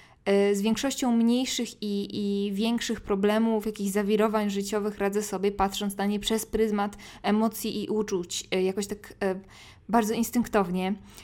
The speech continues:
E, jak nie trudno się domyślić, to jest i dobre, i złe, bo na przykład się, świetnie się sprawdza, kiedy problem dotyczy drugiej osoby, bo jestem w stanie wleźć w jej skórę, jestem w stanie przeanalizować nasze wspólne emocje,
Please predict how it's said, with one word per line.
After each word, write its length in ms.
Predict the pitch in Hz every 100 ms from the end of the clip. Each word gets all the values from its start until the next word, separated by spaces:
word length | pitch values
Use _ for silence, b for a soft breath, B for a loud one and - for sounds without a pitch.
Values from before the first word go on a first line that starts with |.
| B
E, 100 | -
jak 200 | 269 311
nie 240 | 302 285 277
trudno 240 | 247 226
się 140 | -
domyślić, 420 | 208 202 196 208 202
to 80 |
jest 160 | 214 -
i 80 | 220
dobre, 320 | 226 220 214
i 100 | 208
złe, 320 | 196 214 226
bo 200 | 208 202
na 80 | 202
przykład 280 | 196 208 202
się, 180 | 226 214
świetnie 400 | - 247 233 220
się 100 | 214
sprawdza, 580 | - 208 196 202 190
kiedy 300 | 196 202 196
problem 360 | 196 214 196 196
dotyczy 320 | 202 202 -
drugiej 300 | 196 202 196
osoby, 440 | 208 196 214 208 202
bo 120 | 185
jestem 340 | 190 - 196
w 40 | 196
stanie 360 | 202 196 196
wleźć 360 | 196 190 202 190
w 40 |
jej 160 | 190 196
skórę, 520 | - - 202 190 185
jestem 320 | 185 - 190
w 20 |
stanie 320 | 185 - 190 190
przeanalizować 720 | - 190 185 196 196 190 190
nasze 220 | 190 196
wspólne 380 | - - 202 190
emocje, 560 | 190 175 175 180 180